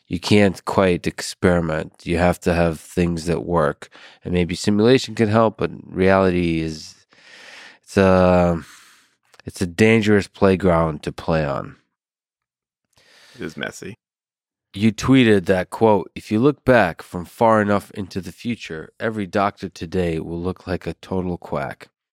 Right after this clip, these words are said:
Speaker 1: Um, first of all, that's humbling to think about. Like, we don't know what we're doing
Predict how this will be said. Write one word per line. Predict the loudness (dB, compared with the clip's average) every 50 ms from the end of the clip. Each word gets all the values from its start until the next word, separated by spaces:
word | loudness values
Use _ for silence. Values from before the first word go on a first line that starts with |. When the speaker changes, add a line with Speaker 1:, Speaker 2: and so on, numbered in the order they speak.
| _ _ _ _ _ _ _ _ _ _ _ _ -20 _ _ _ _ _ _ _ _ _ _ _ _ _ _ _ 0
Speaker 1:
Um, | 2 4 6 6 6 6 6 6 4 4 2 0 -2 -8 -12 -18 _ _ _ _ _ _ _ _ _ _ _ _ _ _ _ _ _ _ _ _ _ _ _ _ _ _ _ _ _
first | 2 2 4 6 6
of | 4
all, | 4
that's | 4 2 -2 -2
humbling | -2 -2 -2 0 -2 -4 -6 -6 -8 -14 -18 _ _ _ _ -12
to | -8
think | -4 -4 -4 -4 -4
about. | -4 -2 -2 -2 -4 -6 -12 _ _ _ _ _ _ _ _ _ _ _ _ _ _ _ _ _ _ _ _ _ _ _ _ _ _ _ _ _
Like, | -2 -2 -2 2 4 4
we | 6
don't | 6 4 2 2
know | -2 -2 -2
what | -4 -4 -6 -6
we're | -6 -8
doing | -8 -8 -6 -6 -4 -4 -4 -6 -8